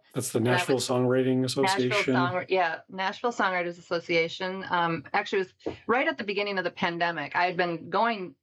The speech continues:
Speaker 2: to attend something in person in Nashville, and then the world shut down, and then Nashville Songwriters Association put together, um, a RISE program, which was basically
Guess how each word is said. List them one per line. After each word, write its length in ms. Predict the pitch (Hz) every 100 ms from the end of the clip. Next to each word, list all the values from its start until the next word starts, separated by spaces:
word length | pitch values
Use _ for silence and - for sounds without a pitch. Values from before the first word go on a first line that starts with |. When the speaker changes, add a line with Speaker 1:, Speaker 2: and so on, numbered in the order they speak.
| -
Speaker 2:
to 80 | 170
attend 380 | 156 202 202 185
something 340 | 180 170 160
in 120 | 165
person 320 | 165 185 180 170
in 100 | 165
Nashville, 580 | 165 175 - 147 - - - - - -
and 140 | 180
then 180 | 175 175
the 60 | 170
world 220 | 156 156
shut 180 | 180 143
down, 260 | 160 156 160
and 140 | 165
then 440 | 165 160 165 151 - _ -
Nashville 340 | 160 151 165
Songwriters 440 | 180 180 170 156
Association 840 | 143 151 151 - 147 147 156 147 143
put 180 | 139 180
together, 800 | 165 156 151 151 151 147 143 135
um, 420 | 156 139 127 127 135
a 120 | 160
RISE 400 | 147 165 196 208
program, 440 | - 143 139 131 147
which 340 | 156 - -
was 180 | 165 156
basically 600 | 160 175 165 160 156 139